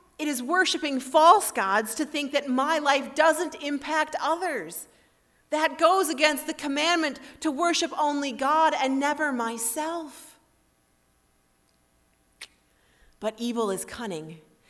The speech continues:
and evil wanted to try one more thing, so it said, "Ha ha, but you, you are covered by the blood of Jesus." Well, at least you say that. And if that is so,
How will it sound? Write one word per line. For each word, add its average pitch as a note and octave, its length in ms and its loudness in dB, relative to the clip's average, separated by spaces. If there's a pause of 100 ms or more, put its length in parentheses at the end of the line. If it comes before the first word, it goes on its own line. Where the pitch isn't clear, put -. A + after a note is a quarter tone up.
(160)
and B3 160 0
evil D#4 240 2
wanted C4+ 360 4
to - 100 -8
try A#3+ 240 6
one C4 280 2
more A#3+ 200 4
thing, C4 400 -2
so B3+ 240 2
it A#3+ 100 0
said, A3 380 -2 (180)
"Ha G#3+ 120 -10
ha, G#3+ 380 -10 (380)
but B3+ 200 -2
you, F#4 420 6
you G4 220 4
are F4+ 200 12
covered D#4+ 460 4
by D4 200 6
the C4 120 2
blood C#4+ 280 4
of B3+ 140 2
Jesus." F4+ 840 2 (800)
Well, F3+ 220 2
at F3+ 180 0
least - 580 -8 (120)
you F#3+ 180 -10
say C4+ 360 -6
that. - 200 -20 (640)
And D4+ 160 4
if D#4+ 180 0
that E4+ 200 8
is E4+ 140 2
so, F3 680 2